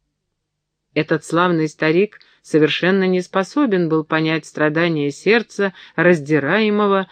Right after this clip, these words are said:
двумя противоречивыми ребяческими страстями, почти равными по силе.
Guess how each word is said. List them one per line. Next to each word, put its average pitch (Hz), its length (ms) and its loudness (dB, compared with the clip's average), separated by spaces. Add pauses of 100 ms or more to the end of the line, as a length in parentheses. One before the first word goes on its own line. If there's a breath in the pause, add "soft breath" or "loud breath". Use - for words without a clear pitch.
(160 loud breath)
двумя 156 400 0
противоречивыми 160 1000 -2
ребяческими 151 800 -4
страстями, 151 840 -6 (680)
почти 185 560 0
равными 196 680 0
по 165 220 -6
силе. 139 600 -10